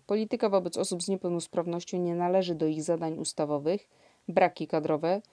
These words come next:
niewielkie doświadczenie w działaniach na rzecz dostępności. Brak jakiejkolwiek odpowiedzi ze strony niektórych urzędów.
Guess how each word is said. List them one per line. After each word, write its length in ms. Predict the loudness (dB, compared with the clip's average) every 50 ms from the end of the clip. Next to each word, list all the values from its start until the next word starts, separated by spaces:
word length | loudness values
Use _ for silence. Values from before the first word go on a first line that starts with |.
| _ _ _ -4 -2
niewielkie 400 | 4 6 6 6 6 4 2 2
doświadczenie 760 | 2 -2 -2 -4 -6 -6 _ -6 -4 -2 -2 0 -2 -2
w 60 | -2 2
działaniach 460 | 2 4 4 4 2 0 -4 -4 -4
na 120 | -4 -4
rzecz 220 | -4 -6 -8 -10 -8
dostępności. 880 | -8 -8 -8 -6 -8 -10 -10 -8 -8 -8 -8 -8 -10 -12 -14 -14 -14 _ _ _ _ _ _ _ _ _ _ _ _ _ _ _ _ _ _ _ -2
Brak 360 | 2 6 6 6 6 4 2
jakiejkolwiek 720 | 0 0 0 -2 -6 2 6 6 6 6 2 -4 -4 -2
odpowiedzi 560 | -6 -6 -4 0 -2 0 0 0 -2 -2 -2 -2
ze 100 | -2 -2
strony 380 | -2 -4 -4 -4 -2 -2 -2
niektórych 560 | -4 -4 -6 -8 -8 -4 -4 -4 -4 -4 -6
urzędów. 560 | -4 0 0 0 0 0 -6 -12 -18 _ -20